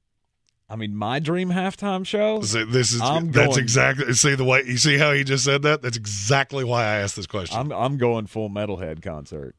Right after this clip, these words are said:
Speaker 1: Like, I wanna, like
Speaker 2: Like Ozzy Osbourne?
Speaker 1: No,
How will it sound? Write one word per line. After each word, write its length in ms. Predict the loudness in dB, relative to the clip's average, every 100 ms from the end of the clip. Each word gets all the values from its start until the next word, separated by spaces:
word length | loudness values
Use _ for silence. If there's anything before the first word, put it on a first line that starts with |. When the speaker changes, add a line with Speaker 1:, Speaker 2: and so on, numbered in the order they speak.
| _
Speaker 1:
Like, 260 | -10 -10 -10 -6
I 160 | -2
wanna, 380 | -2 -2 -4 -4
like 320 | -2 -2 -2 -6 -10
Speaker 2:
Like 240 | -2 0
Ozzy 420 | 2 2 2 2 2
Osbourne? 720 | 2 2 2 2 2 0 0
Speaker 1:
No, 500 | 2 2 2 -2